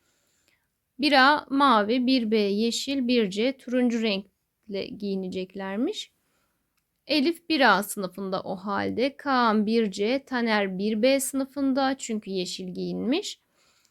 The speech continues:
Şenay bir C'de, Zehra bir B, Tarık bir A sınıfında olmalı. Giydiği kıyafetlere göre karar veriyoruz.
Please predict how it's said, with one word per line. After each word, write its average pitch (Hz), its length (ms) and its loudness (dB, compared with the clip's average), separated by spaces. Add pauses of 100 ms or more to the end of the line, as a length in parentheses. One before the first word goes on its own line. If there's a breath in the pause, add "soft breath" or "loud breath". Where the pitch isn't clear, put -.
(180)
Şenay 302 640 2
bir 269 220 2
C'de, 294 600 -2 (280)
Zehra 220 600 0
bir 240 260 -2
B, 294 440 0
Tarık 247 640 -2
bir 262 260 0
A 226 220 0
sınıfında 214 680 -4
olmalı. 202 500 -4
Giydiği 208 500 -2
kıyafetlere 202 760 -4
göre 202 280 -4
karar 196 420 -4
veriyoruz. - 540 -8